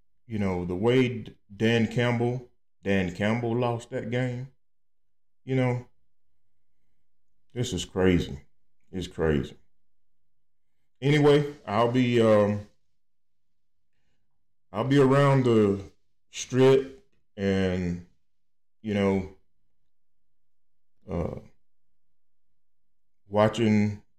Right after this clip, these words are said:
you know, some of the fes-, festivities over the next couple of weeks, or, um, try to put out some videos of, uh, maybe some Super Bowl, you know, events that's going on. Uh,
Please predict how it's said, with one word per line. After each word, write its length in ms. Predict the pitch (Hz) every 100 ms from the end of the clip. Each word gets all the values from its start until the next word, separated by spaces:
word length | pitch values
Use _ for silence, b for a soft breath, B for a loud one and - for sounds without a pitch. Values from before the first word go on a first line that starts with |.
| _ _ _ _ -
you 80 | 101
know, 200 | 95 95
some 280 | - 104
of 60 | 101
the 60 | 98
fes-, 300 | 101 98 - _
festivities 800 | _ 101 98 - 113 107 101 98 101 - _ -
over 200 | 95 95
the 80 | 98
next 240 | 98 98 -
couple 240 | 107 98
of 80 | 92
weeks, 400 | 98 104 101 -
or, 440 | 80 78 73 76 - _ _ _ _ _ _ _ _ _ _
um, 400 | 82 76 73 69 -
try 180 | - 107
to 80 | 98
put 180 | 120 104
out 200 | 98 -
some 140 | 95
videos 840 | 98 98 98 95 95 95 95 95 87
of, 260 | 80 78
uh, 320 | 78 71 71 71 - _ _ _ _ _ _ _
maybe 240 | 98 92
some 260 | 87 90 85 82 - _ _
Super 300 | - 120 98
Bowl, 440 | 95 95 90 92 87 _ _ _
you 100 | 98
know, 360 | 90 87 87 - _ _ _ _ _ _
events 460 | 98 85 101 95 -
that's 140 | 85
going 340 | 82 98 95 92
on. 400 | 90 90 87 87 _ _ _ _ _ _ _ _ -
Uh, 380 | 80 78 67